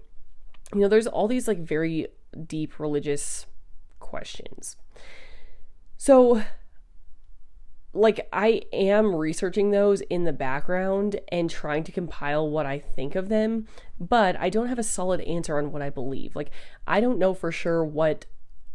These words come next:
how I feel about the significance of baptism because it's still a work in progress. So,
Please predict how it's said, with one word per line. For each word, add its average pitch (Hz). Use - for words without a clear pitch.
how 180
I 156
feel 170
about 151
the 160
significance 151
of 143
baptism 175
because -
it's 185
still 185
a 170
work 156
in 151
progress. -
So, 175